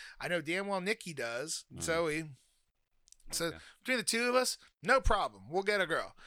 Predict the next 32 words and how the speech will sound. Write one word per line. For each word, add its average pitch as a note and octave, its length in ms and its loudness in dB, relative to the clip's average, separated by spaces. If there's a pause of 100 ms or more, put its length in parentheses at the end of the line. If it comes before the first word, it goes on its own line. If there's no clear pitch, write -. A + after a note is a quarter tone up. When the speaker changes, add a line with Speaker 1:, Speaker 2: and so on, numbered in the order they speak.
(160)
Speaker 1:
So - 140 -6
I F3 160 6
actually F#3 340 2 (260)
kinda E3+ 200 2
opened E3 360 -2
the, D#3 160 -6
the D3 360 -2
door D3+ 320 0
to D3 160 -8
Zoe. G3+ 340 -4
I A2 80 -8
said, B2 300 -4
"Hey, G3+ 200 0
like, A#2+ 320 -4 (360)
we C#3 160 0
got C4 120 8
a - 40 4
spot F#3 300 2
open. A#2 280 -10
This D#3 140 0
is - 60 -2
one E3+ 160 -2
thing. F#3 140 -4
I C#3 60 -4
think B2+ 120 -8
I'm B2 60 -6
sliding C#3 300 -2
Jabari E3+ 380 0
over F3 200 0
into E3+ 180 -6
this C#3+ 260 -2
match, D3 280 -2